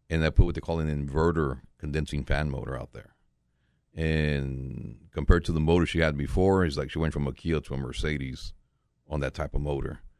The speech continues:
And she had told me, she, "I don't know what you did, but my air conditioning system feels a lot better. It feels cooler. My electric bill has dropped." You know, 'cause I did a follow-up on her just to see how everything's going. She says the equipment is, just sounds, you know, it just sounds better.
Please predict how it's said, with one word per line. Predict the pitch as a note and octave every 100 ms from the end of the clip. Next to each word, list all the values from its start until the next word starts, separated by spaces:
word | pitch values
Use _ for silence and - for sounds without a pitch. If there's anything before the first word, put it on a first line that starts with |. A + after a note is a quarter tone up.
| _ _ _ _ _ _ -
And | D#2+ D#2+ D#2 D2 C#2
she | -
had | E2+ D#2
told | - E2+
me, |
she, | D#2+
"I | D#2
don't | F2
know | D2
what | C#2+ F2 F#2 A2
you |
did, | G2 D2+ C2+ - _ _ _ _ _ _ _ -
but | D#2
my | D2+ D2+
air | D#2
conditioning | E2+ D2+ D#2
system | C#2+ - D#2+ D2
feels | - C#2+
a | C2+
lot | C2 G1+ _ _ _ _
better. | D2+ C#2
It | C2+
feels | D2 C2+ -
cooler. | - E2 E2 E2
My | D2+
electric | C#2 C#2+ - C2+
bill | C#2+
has | C#2 C#2
dropped." | - D#2 D#2+ - - - - _ _ _ _
You | C2+ C#2+
know, | C#2+
'cause | C2+
I | C#2+ D2+
did | E2
a | D2+
follow-up | - D#2+ D2+ C#2+
on | D#2+ E2
her | D2
just | D2 -
to |
see | D2
how | D#2
everything's | D2+ D2 C#2+ C#2
going. | C#2 F2 E2+ D#2+ - _ _ _ _ -
She | D2
says | D2+ C2+
the | D2
equipment | C#2 - D2+ D#2+ D2+
is, | C2
just | D2
sounds, | D#2 C#2+ C#2+
you | C#2
know, | C#2
it | C#2
just | D#2
sounds | D#2 C#2+
better. | C#2 C#2+ C2